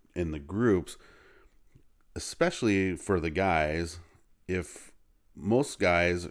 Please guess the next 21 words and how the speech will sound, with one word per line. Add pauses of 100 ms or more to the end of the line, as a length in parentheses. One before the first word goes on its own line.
when
they
get
their
Seven
Pillars
kit
and
they
open
it
up,
they're
gonna
open
up
to
Pillar
One,
Lesson
One.